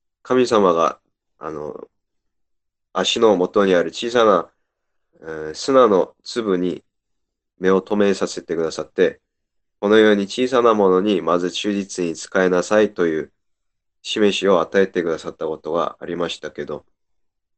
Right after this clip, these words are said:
今日のオベデエドムの祝福の教訓を通して、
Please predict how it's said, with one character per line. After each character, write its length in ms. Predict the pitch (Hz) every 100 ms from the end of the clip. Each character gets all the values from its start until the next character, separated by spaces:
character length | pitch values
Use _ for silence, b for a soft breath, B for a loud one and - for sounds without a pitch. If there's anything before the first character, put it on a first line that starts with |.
| _ -
今 80 | 104
日 40 |
の 100 | 98
オ 60 | 95
ベ 120 | 107
デ 160 | 107
エ 60 | 101
ド 160 | 101 87
ム 100 | 82
の 160 | 90
祝 360 | - - 107 104
福 260 | - 90
の 280 | 92 92 78 _ _ _ _ _ _ _ _ -
教 140 | 92
訓 200 | - 87
を 100 | 82
通 200 | - 92
し 160 | - -
て、 320 | 107 -